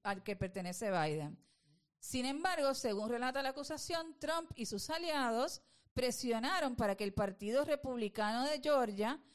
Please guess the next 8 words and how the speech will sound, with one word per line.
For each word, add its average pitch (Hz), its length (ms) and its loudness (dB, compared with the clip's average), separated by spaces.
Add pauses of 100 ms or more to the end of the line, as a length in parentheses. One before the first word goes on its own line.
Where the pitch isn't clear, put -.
(200)
eligiese 233 880 0
dieciséis 214 560 -2
electores 285 560 0
para 247 200 0
que 214 120 -2
votaran 190 400 0
a 202 120 -4
Trump. 135 320 -8